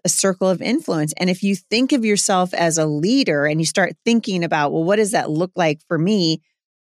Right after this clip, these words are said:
to become a leader, to step out and lead in my community?" I actually think we're gonna see amazing things happen. So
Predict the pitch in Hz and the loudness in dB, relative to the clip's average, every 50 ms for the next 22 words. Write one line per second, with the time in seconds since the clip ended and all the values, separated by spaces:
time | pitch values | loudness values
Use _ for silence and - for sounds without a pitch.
0 | _ _ - 226 180 190 180 - - 247 247 240 240 233 220 233 220 208 214 208 | _ _ -2 0 0 0 -2 -2 -2 0 2 2 2 2 2 2 2 2 2 2
1 | 208 208 - 185 160 - - 190 190 - - 185 180 156 139 160 160 175 190 190 | 2 0 -2 -4 -4 -2 0 -2 -2 0 0 0 0 0 0 0 0 0 2 2
2 | 185 180 170 156 156 156 - - 175 175 196 208 202 185 170 165 - _ _ _ | 2 2 0 0 -2 -2 -4 -4 -2 -2 0 0 0 0 0 0 -4 _ _ _
3 | _ _ - - 277 349 370 - - 262 214 185 - 202 190 - 190 180 180 165 | _ _ -6 -2 -2 -2 -2 -2 -2 -2 -2 -2 -2 -6 -4 -2 -2 -2 -2 -2
4 | 165 - - 185 165 156 160 156 156 160 156 160 156 156 151 - 160 143 143 143 | -2 -2 -2 0 0 0 0 0 0 0 0 0 -2 -2 -2 -4 -4 -4 -4 -6
5 | - - - 143 139 143 - 156 147 160 - - 180 170 180 | -8 -8 -6 -8 -8 -8 -10 -12 -8 -4 -2 0 0 0 0